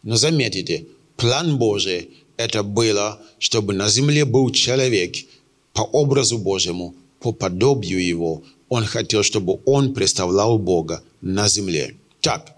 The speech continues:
ведь Бог мог бы уничтожить первого человека сразу, первый же день. Бог мог прийти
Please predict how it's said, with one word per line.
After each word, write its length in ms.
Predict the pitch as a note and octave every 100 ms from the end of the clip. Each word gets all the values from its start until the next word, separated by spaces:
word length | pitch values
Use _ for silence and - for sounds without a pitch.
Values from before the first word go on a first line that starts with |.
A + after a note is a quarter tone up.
| _ _
ведь 280 | G#2+ A#2 G2
Бог 280 | F2+ D3 -
мог 440 | G#2+ C#3+ B2+ E2 E2
бы 480 | B2 F3 F2 - -
уничтожить 920 | B2+ D3 C#3 - - A#2+ F#2 F2 -
первого 420 | - B2 G2+ F#2+
человека 460 | - G2+ G2+ G2+ A#2
сразу, 500 | - D4 F#3+ - D#2+
первый 300 | F#3+ A3+ G#3+
же 140 | G3+
день. 360 | F#3+ C#3+ F#2 - - _ _ - - -
Бог 360 | A2 A#2+ A3 D#3
мог 400 | D#3 F#3+ D3 -
прийти 680 | C#3 C3+ - B3 C4+ C4+